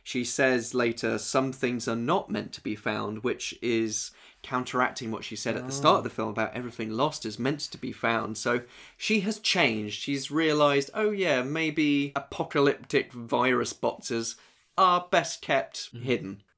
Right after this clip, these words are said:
Speaker 2: So Lara Croft herself decides to push the box in the acid, making it gone forever,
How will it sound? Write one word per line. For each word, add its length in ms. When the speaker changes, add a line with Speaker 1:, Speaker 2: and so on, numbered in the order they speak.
Speaker 2:
So 400
Lara 300
Croft 360
herself 540
decides 580
to 160
push 340
the 80
box 680
in 140
the 180
acid, 560
making 320
it 120
gone 180
forever, 680